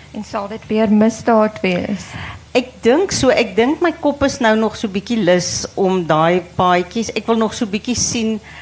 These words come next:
Speaker 2: ehm, wat ek nog, hoe ek nog met dit kan speel. Jy weet, wat ek nog miskien daar uit kan kry. Ehm, nie noodwendig miskien 'n polisieroman nie, maar in die, die spanningsverhaal,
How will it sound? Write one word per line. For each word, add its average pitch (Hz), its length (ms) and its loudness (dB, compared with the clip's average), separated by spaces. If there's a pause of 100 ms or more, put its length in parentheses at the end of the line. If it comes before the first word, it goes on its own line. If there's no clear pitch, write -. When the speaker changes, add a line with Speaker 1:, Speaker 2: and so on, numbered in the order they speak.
(280)
Speaker 2:
ehm, 185 440 0 (280)
wat 180 200 0
ek 208 100 -8
nog, 185 320 0 (160)
hoe 202 280 0
ek 208 100 -8
nog 196 260 0
met 202 120 -2
dit - 160 -2
kan 160 180 0
speel. 104 520 -6 (200)
Jy 196 80 -8
weet, 180 180 -2
wat 175 160 0
ek 208 120 -4
nog 185 280 -2
miskien 180 360 -2
daar 151 180 -2
uit 151 240 -4
kan 143 200 -6
kry. 143 220 -4 (480)
Ehm, 220 260 4
nie 247 180 4
noodwendig 208 960 2
miskien 196 500 -2
'n - 160 0
polisieroman 180 880 0
nie, 175 200 -4 (360)
maar 185 340 2
in 202 320 0
die, 185 340 -4
die 180 120 -4
spanningsverhaal, 165 1080 -2